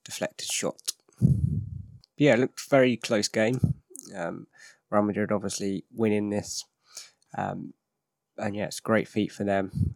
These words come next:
Um, a trophy they haven't won in a number of years, so they're very, very happy after they probably aren't likely to win La Liga this year. But yeah, let's have a look at some of the games. So we haven't had any games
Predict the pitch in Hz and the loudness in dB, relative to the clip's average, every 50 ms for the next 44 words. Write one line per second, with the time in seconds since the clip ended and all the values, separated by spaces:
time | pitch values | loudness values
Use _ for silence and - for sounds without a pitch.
0 | - - - 92 90 90 90 - - - 104 92 - - - 95 87 95 - 90 | -8 -12 -10 -8 -6 -6 -8 -6 -2 -2 -2 -2 -2 -2 -2 0 0 0 -2 -2
1 | - 90 90 90 90 90 90 90 90 92 90 87 95 92 92 92 92 90 - - | -2 -2 -2 -2 -2 -2 -2 -2 -4 -4 -6 -10 -8 -6 -6 -4 -4 -6 -6 -6
2 | - - - 92 92 90 85 - 95 - - 90 92 98 95 95 104 95 95 92 | -6 -6 -4 -2 -2 -2 -2 -4 -8 -4 -4 -4 -2 -2 -2 -2 -2 -2 -2 -2
3 | - 110 107 - _ 101 101 98 95 101 98 - _ - 101 95 - - 95 95 | -4 -6 -6 -6 _ -8 -8 -6 -6 -6 -8 -8 _ -10 -10 -10 -8 -8 -10 -10
4 | - - 107 95 - 98 95 95 98 - - 82 95 95 - 95 98 - - - | -8 -10 -10 -6 -4 -4 -2 -2 -4 -4 -6 -8 -8 -8 -8 -10 -12 -10 -10 -8
5 | 110 104 101 98 107 104 101 101 104 101 - _ _ _ - - - _ _ _ | -8 -8 -6 -4 -4 -4 -2 -4 -6 -8 -10 _ _ _ -20 -20 -20 _ _ _
6 | _ _ _ _ _ _ _ - 120 117 120 131 127 - 101 95 - - _ _ | _ _ _ _ _ _ _ 0 0 2 2 2 2 0 -2 -2 -4 -8 _ _
7 | _ _ _ - 104 - - - 110 107 117 131 - - _ _ _ _ _ _ | _ _ _ -12 -10 -10 -6 -4 -2 -2 -2 -4 -6 -12 _ _ _ _ _ _
8 | - 95 90 - - _ _ - 113 107 104 113 113 - 135 120 110 117 113 110 | -2 0 0 -2 -6 _ _ -4 -4 -2 -2 -2 -2 -2 -2 -2 0 0 0 0
9 | 104 - - - - 101 - - - - 131 110 98 98 98 104 - - 113 117 | -2 -4 -6 -12 -10 -10 -10 -6 -6 -6 -4 -4 -4 -4 -6 -4 -2 0 0 0
10 | 123 143 160 170 - - - - - - - _ _ _ _ _ - - 123 113 | 0 -2 -4 -6 -8 -10 -10 -12 -20 -20 -20 _ _ _ _ _ -2 0 2 4
11 | 117 139 135 101 - - 123 120 120 - - - 117 113 117 113 123 117 110 110 | 6 4 4 4 0 2 4 4 4 4 0 -2 -2 -2 0 0 0 0 2 0
12 | 107 - - - | 0 -4 -4 -6